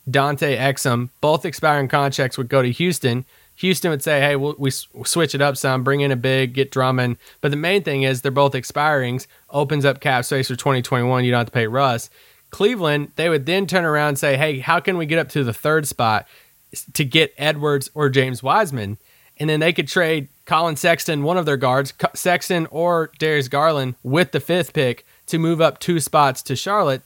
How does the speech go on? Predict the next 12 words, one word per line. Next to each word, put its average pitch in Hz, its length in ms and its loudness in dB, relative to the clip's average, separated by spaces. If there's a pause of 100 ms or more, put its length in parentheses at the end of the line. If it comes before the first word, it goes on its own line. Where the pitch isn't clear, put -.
and 143 140 0
then 151 160 0
get 135 220 2
Edwards, 139 480 -2
Wiseman. 135 580 0 (320)
So - 140 0
then 262 240 0
they're 214 140 0
still 269 480 0 (320)
on 233 200 0
their 220 100 2
track - 440 -4